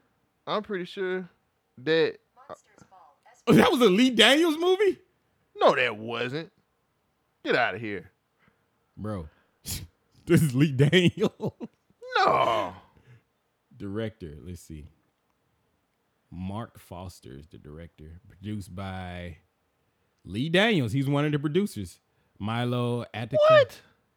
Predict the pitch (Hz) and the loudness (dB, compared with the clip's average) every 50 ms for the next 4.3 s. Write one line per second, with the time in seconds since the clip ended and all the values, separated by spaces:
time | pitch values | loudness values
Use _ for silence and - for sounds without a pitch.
0 | _ _ _ _ - 98 113 127 127 120 139 156 156 170 180 185 180 196 196 190 | _ _ _ _ -8 -4 -4 -2 -2 -2 0 0 2 2 2 2 0 0 0 2
1 | 196 202 208 196 165 147 - 151 151 143 - - 143 131 120 107 - - _ _ | 4 4 6 6 4 2 -2 -6 -6 -6 -6 -4 -4 -2 -2 -4 -6 -10 _ _
2 | _ _ _ - 113 117 123 - 123 110 107 107 127 139 147 143 143 147 143 143 | _ _ _ -6 -4 -4 -4 -4 -6 -6 -4 -2 0 0 2 2 2 0 0 0
3 | 143 143 131 - - _ _ _ _ _ _ _ _ _ - 175 156 120 - - | -2 -4 -4 -8 -14 _ _ _ _ _ _ _ _ _ -16 -16 -16 -14 -12 -6
4 | - 117 127 127 127 117 | -2 0 2 2 0 0